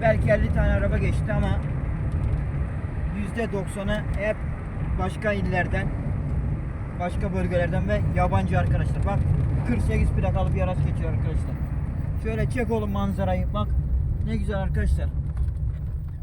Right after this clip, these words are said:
Yani şöyle çek oğlum. Şöyle tarih. Evet. Zeytin ağaçlarımız arkadaşlar. Yani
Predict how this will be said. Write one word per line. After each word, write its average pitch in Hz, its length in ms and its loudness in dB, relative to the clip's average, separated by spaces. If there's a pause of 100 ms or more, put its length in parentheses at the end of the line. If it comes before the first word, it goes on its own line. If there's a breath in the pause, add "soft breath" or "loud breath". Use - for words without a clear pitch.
(480)
Yani 151 160 -8
şöyle 190 480 -4 (600)
çek 202 160 -8
oğlum. 202 200 -4 (1900)
Şöyle 190 320 2
tarih. 180 500 4 (460)
Evet. 208 240 6 (1400)
Zeytin 175 280 2
ağaçlarımız 175 580 4
arkadaşlar. 165 600 4 (1300)
Yani 175 300 8